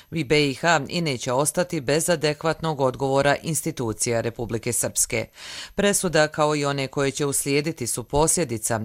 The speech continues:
a uzrok je neprovodiv i loš zakon o javnom R T V sistemu B I H, koji daje pedeset odsto prikupljene takse B H R T-u, a R T R S-u svega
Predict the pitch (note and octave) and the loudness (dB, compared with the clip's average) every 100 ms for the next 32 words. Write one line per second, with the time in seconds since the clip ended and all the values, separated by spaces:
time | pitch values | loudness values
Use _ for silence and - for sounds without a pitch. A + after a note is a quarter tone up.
0 | - B2 A2 A2 C3+ C#3+ - D3+ C#3 - | -2 -2 -2 0 0 0 0 0 0 -2
1 | A2 A#2 C#3 D3+ D3 - F3+ D#3+ E3 C#3 | -2 2 2 2 -2 -2 -2 2 2 0
2 | C3 A2+ B2+ C#3 - B2+ A#2+ C3 C#3 C3 | -2 0 2 2 -2 -4 -2 2 2 0
3 | B2 B2+ C#3 C#3 B2 B2 - A#2+ C#3 D3+ | -4 -2 -2 -2 -2 -2 -2 -2 0 0
4 | C#3 D3 C#3+ A#2+ - D3+ B2+ - - - | 0 2 0 0 2 2 2 -6 -16 -6
5 | - A3+ F3+ F3 D3 C#3 C3 D3+ - D3 | 0 2 4 2 2 0 0 0 0 0
6 | D3+ D#3 - A#2+ C#3 D3 D3+ C#3+ B2+ A#2+ | 0 0 -2 -2 -2 -4 -4 -2 -2 2
7 | C3+ C#3+ - C#3 A#2 C#3+ - B2 A#2 - | 2 2 0 0 0 0 2 2 2 2
8 | D#3 D#3+ - - - F#3 D3+ C3 B2 A2+ | 2 2 -2 -12 -2 2 2 2 -2 0
9 | C3 D3 F#3 - C3+ B2+ D3 C#3+ | 2 0 0 0 0 2 2 2